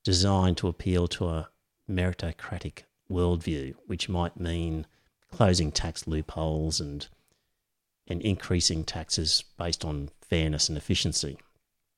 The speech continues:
And that's gonna chime in with people's existing attitudes towards wealth. But in this article, it's saying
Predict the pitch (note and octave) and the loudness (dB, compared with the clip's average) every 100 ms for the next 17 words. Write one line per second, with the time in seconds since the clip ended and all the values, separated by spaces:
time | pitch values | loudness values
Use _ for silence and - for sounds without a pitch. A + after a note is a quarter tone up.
0 | _ _ _ _ - - - _ _ _ | _ _ _ _ -12 -12 -12 _ _ _
1 | - F2+ F#2+ G2+ - F2+ E2 - G#2 F#2 | -4 0 4 4 4 2 0 2 4 6
2 | F2+ F2+ E2 D#2 - F2+ E2+ D2+ E2+ E2 | 6 4 4 0 0 -2 0 0 -2 0
3 | F2+ F#2 F2 E2 F2 D#2+ - E2 D2 - | 2 2 0 -4 -4 -4 -4 -4 -4 -6
4 | F2 D#2 D2 C#2+ - C#3 D#2 - - _ | -4 -2 -4 -6 2 4 4 -2 -18 _
5 | _ _ _ _ - F#2+ F2 - G2 F2+ | _ _ _ _ 0 4 4 0 -2 2
6 | G#2+ - G#2 G2+ F#2+ F#2 E2 D#2+ D2+ - | 4 4 2 2 2 2 2 2 -2 -8
7 | - - - C3 C#3 E2 C#2+ D#2+ B2+ | -2 2 4 6 6 4 2 0 -2